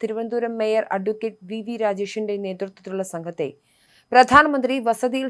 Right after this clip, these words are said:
സ്വീകരിക്കുകയും അവരുമായി ആശയവിനിമയം നടത്തുകയും ചെയ്തു. പ്രധാനമന്ത്രിയുടെ വസതിയിൽ നടന്ന കൂടിക്കാഴ്ചയിൽ കേരളത്തിന്റെ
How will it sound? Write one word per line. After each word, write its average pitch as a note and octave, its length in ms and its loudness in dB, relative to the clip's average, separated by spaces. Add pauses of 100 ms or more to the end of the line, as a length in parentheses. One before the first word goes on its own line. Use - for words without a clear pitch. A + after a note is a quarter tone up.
സ്വീകരിക്കുകയും A3 640 -4
അവരുമായി G3 320 -4 (220)
ആശയവിനിമയം G#3+ 680 -4
നടത്തുകയും F3+ 460 -6 (120)
ചെയ്തു. D3 180 -14 (840)
പ്രധാനമന്ത്രിയുടെ D#4 720 8
വസതിയിൽ C4+ 400 0
നടന്ന B3 300 -2
കൂടിക്കാഴ്ചയിൽ A#3 640 0 (140)
കേരളത്തിന്റെ G#3 440 -2